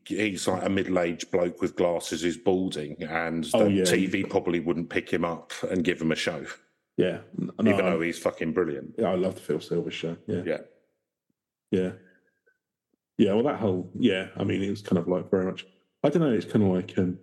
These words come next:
Speaker 2: yeah, who knows?
Speaker 1: Anyway, that's cartoon sorted.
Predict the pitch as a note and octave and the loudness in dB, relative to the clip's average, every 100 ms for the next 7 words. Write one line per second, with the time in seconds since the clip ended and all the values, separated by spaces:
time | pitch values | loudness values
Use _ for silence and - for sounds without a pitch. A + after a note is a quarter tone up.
0 | - E2 E2+ E2+ - F2 F2+ F2 - _ | -6 -4 -4 -6 -4 -4 -4 -6 -14 _
1 | _ _ _ _ _ _ _ _ _ _ | _ _ _ _ _ _ _ _ _ _
2 | _ _ _ _ _ _ G2 F#2 E2 D2+ | _ _ _ _ _ _ -2 0 0 -2
3 | - F#2+ - F#2 E2+ G#2+ F#2+ E2+ F2+ E2 | -2 -4 -2 -4 -2 -2 -2 -2 -2 0
4 | G#2 | -2